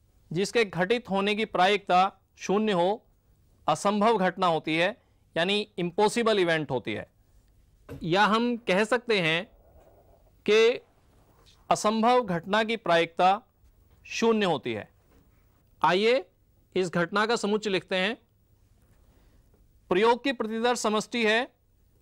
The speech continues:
वही एक, दो, तीन, चार, पाँच, छः और इसके सदस्यों की संख्या छः। अब घटना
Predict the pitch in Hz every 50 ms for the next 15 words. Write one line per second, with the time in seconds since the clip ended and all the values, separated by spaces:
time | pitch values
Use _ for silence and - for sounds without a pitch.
0 | _ _ _ _ _ _ _ _ - 160 175 185 226 254 320 - _ _ _ -
1 | 165 165 196 220 240 240 - 180 180 202 220 233 233 - 202 196 208 220 226 214
2 | - 190 175 190 214 262 - _ _ _ _ _ _ 165 165 190 233 - _ -
3 | - - _ _ - - 190 151 113 - - _ _ _ _ _ _ _ _ _
4 | _ - 180 196 220 220 214 - 240 214 - 202 185 196 202 - - 220 220 220
5 | 214 - 185 170 156 - 170 185 220 - _ _ _ _ _ - - - 160 120
6 | 95 - _ _ _ _ _ _ _ _ _ _ _ _ _ _ - 226 254 240
7 | 214 208 226 226 226 247 262 277 269